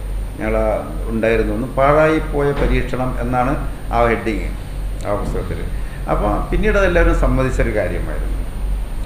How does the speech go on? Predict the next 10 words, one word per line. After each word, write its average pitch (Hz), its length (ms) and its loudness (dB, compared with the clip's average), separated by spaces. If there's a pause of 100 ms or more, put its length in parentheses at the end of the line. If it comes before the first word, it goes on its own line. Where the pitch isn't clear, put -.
(100)
ഒരു 107 140 -2
അന്തർധാരയായിരുന്നു. 123 840 4 (880)
ഇത്തവണ 208 400 0 (120)
അതിനേക്കാൾ 208 540 2 (420)
ബലവത്തായ 175 500 2 (160)
തെളിവുകളാണ് 131 720 0 (540)
ലഭിച്ചു 120 360 -4
വരുന്നത്. - 380 -6 (1600)
ഒന്ന്, 175 240 2 (1120)
ഇപ്പോൾ 185 180 -4